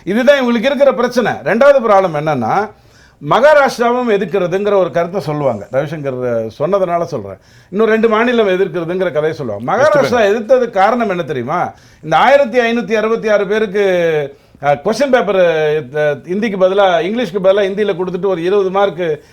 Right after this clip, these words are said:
Speaker 1: இருபது நிமிஷம் தாமதமா வந்ததுனால
Speaker 2: கருணை.
Speaker 1: கிரேஸ் மார்க் போட்டாங்க பாருங்க.
Speaker 2: ஆயிரத்தி ஐநூத்தி அறுபத்தெட்டு.
Speaker 1: அந்த இடத்துல, அந்த டைம்ல, எலெக்ஷன் டைம்ல ஒரு பெரிய மாணவ புரட்சி வர்ற மாதிரி ஒரு சூழ்நிலை ஏற்பட்டது.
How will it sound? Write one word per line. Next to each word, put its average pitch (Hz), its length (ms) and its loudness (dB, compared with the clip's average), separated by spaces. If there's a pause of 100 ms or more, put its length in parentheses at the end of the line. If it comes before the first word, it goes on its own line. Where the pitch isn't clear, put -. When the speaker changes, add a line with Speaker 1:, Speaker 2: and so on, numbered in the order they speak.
Speaker 1:
இருபது 214 280 2
நிமிஷம் 220 340 -2
தாமதமா 208 440 0
வந்ததுனால 185 460 -2
Speaker 2:
கருணை. - 20 0
Speaker 1:
கிரேஸ் 202 300 2
மார்க் 190 280 0
போட்டாங்க 160 300 -2
பாருங்க. 117 200 -4
Speaker 2:
ஆயிரத்தி 170 420 0
ஐநூத்தி 151 280 -2
அறுபத்தெட்டு. 139 540 0
Speaker 1:
அந்த 254 340 2
இடத்துல, 220 540 0
அந்த 180 320 0
டைம்ல, 240 340 -2
எலெக்ஷன் 226 560 2
டைம்ல 147 600 -2 (400)
ஒரு 202 260 0
பெரிய 233 600 4
மாணவ 214 400 2
புரட்சி 196 400 -2
வர்ற 160 320 0
மாதிரி 196 280 0
ஒரு 147 360 0
சூழ்நிலை 202 460 -2
ஏற்பட்டது. 127 600 -4